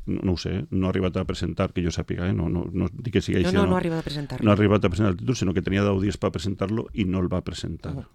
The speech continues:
Speaker 1: Eh, i, i lo que sí va presentar és un currículum a un dia que tenia uns títols que després no va, no va presentar perquè,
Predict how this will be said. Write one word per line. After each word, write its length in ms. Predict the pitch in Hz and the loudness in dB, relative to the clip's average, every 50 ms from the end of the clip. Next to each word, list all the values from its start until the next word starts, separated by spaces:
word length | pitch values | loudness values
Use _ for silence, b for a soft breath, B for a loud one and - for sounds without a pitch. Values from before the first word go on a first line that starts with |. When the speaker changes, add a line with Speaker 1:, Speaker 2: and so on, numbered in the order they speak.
| _ _ - - - - - - | _ _ -20 -20 -20 -16 -12 -8
Speaker 1:
Eh, 140 | 101 85 - | -8 -8 -8
i, 320 | - - - - - - 98 | -8 -10 -12 -12 -10 -8 -6
i 160 | 90 87 85 - - - | -6 -6 -6 -8 -10 -10
lo 80 | 110 98 | -8 -8
que 80 | 87 | -6
sí 80 | 82 95 | -4 -2
va 140 | 92 92 87 | -2 0 0
presentar 240 | 90 90 90 95 95 | 0 0 0 0 0
és 80 | - 117 | 0 -2
un 80 | 110 92 | -2 -2
currículum 460 | - 90 90 87 85 101 101 104 107 | -2 -4 -4 -2 0 0 0 0 0
a 80 | 98 | 0
un 80 | 90 92 | 0 0
dia 300 | 92 95 95 101 117 131 B B B B B B B B | 2 2 2 2 0 -2 B B B B B B B B
que 140 | B - 87 - | B -4 -4 -2
tenia 180 | 90 87 90 | 0 2 2
uns 140 | 92 87 - | 2 2 2
títols 240 | - 98 85 101 - | 0 -2 -2 -2 -2
que 80 | - 104 90 | -2 -4 -4
després 240 | 85 - 92 85 95 | -2 -4 -4 -4 -2
no 80 | 95 | -2
va, 320 | 92 92 90 90 87 85 - | -2 0 -2 -2 -2 -4 -2
no 160 | 90 90 90 | -2 -2 0
va 80 | 90 82 | 0 -2
presentar 380 | - 78 90 90 90 95 101 - | -2 -2 -2 0 2 2 2 2
perquè, 300 | - 110 92 - 90 87 | 0 0 0 2 0 0